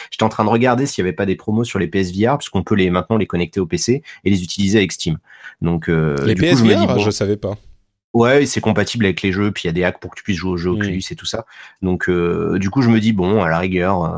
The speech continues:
Speaker 1: c'est, c'est un peu du matos, mais vu que j'ai une P S quatre Pro maintenant, euh, c'est quand même un investissement un peu moins grand. Mais voilà, c'est, euh, une espèce de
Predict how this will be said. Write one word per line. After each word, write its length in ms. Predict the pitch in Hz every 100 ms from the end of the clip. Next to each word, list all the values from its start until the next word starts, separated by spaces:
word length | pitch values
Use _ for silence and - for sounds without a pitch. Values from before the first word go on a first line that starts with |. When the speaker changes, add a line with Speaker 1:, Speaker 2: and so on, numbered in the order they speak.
| 87 90 87
Speaker 1:
c'est, 240 | 87 - 87
c'est 240 | - -
un 80 | 90
peu 160 | -
du 100 | 104
matos, 380 | 117 120 127 -
mais 60 | 101
vu 100 | 95
que 60 |
j'ai 80 | 101
une 80 | 95
P 100 | 98
S 100 | 95
quatre 200 | - 92
Pro 160 | - 123
maintenant, 500 | 101 - 113 123 104
euh, 60 |
c'est 180 | 92 -
quand 120 | 85
même 120 | 98 104
un 120 | 87
investissement 480 | 87 90 - - 104
un 40 |
peu 120 | -
moins 180 | 101 98
grand. 180 | 95 101 - -
Mais 220 | 101 98 -
voilà, 200 | 107 101
c'est, 320 | - 87 82
euh, 60 | 85 - _ 87
une 40 | 87
espèce 320 | - 98 90
de 160 | 87